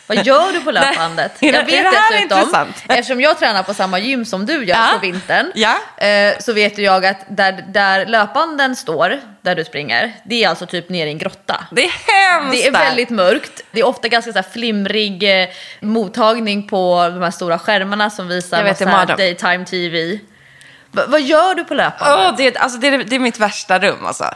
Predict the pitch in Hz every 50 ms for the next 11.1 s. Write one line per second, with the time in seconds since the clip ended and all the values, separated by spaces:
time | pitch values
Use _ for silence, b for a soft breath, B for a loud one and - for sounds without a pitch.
0 | B B B B 349 - - - 311 240 254 269 262 262 285 262 226 220 214 214
1 | 247 240 226 220 226 220 220 214 196 185 185 185 185 180 175 175 170 170 170 165
2 | 165 151 175 202 196 202 - 214 220 254 - - 285 294 302 294 269 247 - -
3 | - 147 165 180 196 220 - - - - - 220 - - _ - 208 202 202 196
4 | 190 - - - - 202 208 220 269 285 262 240 202 196 208 233 - - - -
5 | - _ _ _ - 196 226 226 202 202 202 196 185 - - 254 247 240 226 220
6 | 208 208 202 247 262 254 226 196 175 170 180 196 208 - B B B B B B
7 | B B - 214 - 202 196 - - 277 262 - - - - 220 196 180 180 -
8 | - - 226 220 240 269 262 220 202 - 196 185 185 - - - - - - -
9 | 403 330 247 214 202 208 196 - 302 349 453 622 - 214 - - - - - 214
10 | 185 170 160 135 - - - 160 - - - - 151 160 - - 202 180 170 175
11 | 175